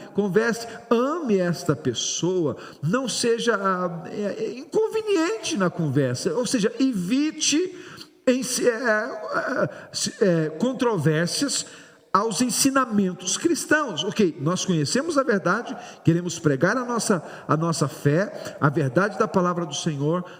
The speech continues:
só que isso não pode ser motivo de nós vivermos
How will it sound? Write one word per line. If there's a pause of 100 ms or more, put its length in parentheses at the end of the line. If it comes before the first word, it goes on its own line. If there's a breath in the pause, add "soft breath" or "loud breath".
só
que
isso
não
pode
ser
motivo
de
nós
vivermos